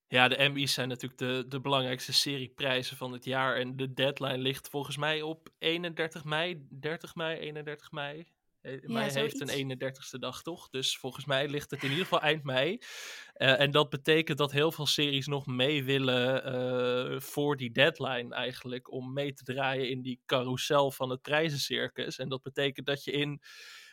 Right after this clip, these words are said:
Speaker 1: maart, april, mei een shitload aan series krijgt.
Speaker 2: Belachelijk.
Speaker 1: Ja,
Speaker 2: Ja.
Speaker 1: dus ik ben ook heel veel dingen aan het kijken die nog helemaal niet uitkomen, maar die er wel aan zitten te komen.
Speaker 2: Ja,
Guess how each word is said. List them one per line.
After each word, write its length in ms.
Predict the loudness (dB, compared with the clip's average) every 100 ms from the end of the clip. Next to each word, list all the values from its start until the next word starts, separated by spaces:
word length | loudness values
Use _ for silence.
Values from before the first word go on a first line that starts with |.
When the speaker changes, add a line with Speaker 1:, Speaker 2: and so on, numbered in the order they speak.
| _ _
Speaker 1:
maart, 340 | 8 8 6
april, 320 | -2 4 4
mei 320 | 6 6 6
een 100 | 2 2
shitload 580 | 4 4 4 2 4
aan 140 | 2 2
series 240 | 0 0 -2 -2
krijgt. 0 | 0 2 2 -2
Speaker 2:
Belachelijk. 360 | -6 -6 -8 -4
Speaker 1:
Ja, 240 | 4 6
Speaker 2:
Ja. 100 | 6
Speaker 1:
dus 200 | 4 0
ik 120 | -2 2
ben 140 | 6
ook 140 | 6 6
heel 180 | 4
veel 160 | 4 0
dingen 240 | 0 2
aan 60 | 0
het 100 | 0
kijken 400 | 2 2 2 -2
die 140 | 0
nog 200 | 0 -2
helemaal 240 | -2 -2 -2
niet 180 | -4 2
uitkomen, 640 | 2 2 -4 -6 -4 -4
maar 180 | -2 -2
die 160 | -4 -6
er 80 | -2
wel 140 | 2
aan 200 | 2 2
zitten 280 | -2 -6 -12
te 100 | -8
komen. 500 | -4 -4 -4 -10 -12 -18 -18 -10
Speaker 2:
Ja, 260 | -8 -8